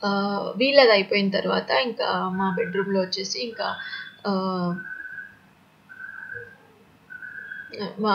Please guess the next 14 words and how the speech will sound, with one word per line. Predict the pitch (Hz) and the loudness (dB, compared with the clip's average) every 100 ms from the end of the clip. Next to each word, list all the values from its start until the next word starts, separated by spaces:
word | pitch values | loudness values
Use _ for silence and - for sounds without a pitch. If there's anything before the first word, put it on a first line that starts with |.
| 208 | 4
హస్బెండ్ | 202 190 208 202 190 180 | 2 2 2 4 4 6
బట్టలు | 180 175 185 175 | 4 4 0 2
కూడా | 202 214 | 2 4
అవి | 180 | 4
కూడా | 185 202 | 2 2
సర్దేశాను | 196 170 185 190 196 180 | 0 0 -2 0 -2 0
నేను, | 175 185 320 - - - - - - | 0 0 -2 -6 -16 -18 -18 -12 -4
ఆ, | 202 190 190 | 0 2 2
after | 196 - 208 | 2 4 4
lunch | 190 180 180 190 190 | 6 4 4 2 0
తర్వాత. | 185 185 180 175 208 311 466 - - - - - - _ _ - - - - - _ - - - _ _ - - - - - - - _ _ - | 0 0 0 0 0 -2 -4 -10 -18 -18 -18 -20 -20 _ _ -20 -20 -20 -20 -20 _ -20 -20 -20 _ _ -20 -20 -20 -20 -20 -20 -20 _ _ -4
So | 226 | -2
చూసారు | 226 220 208 202 | 2 4 4 6
కదా, | 185 | 8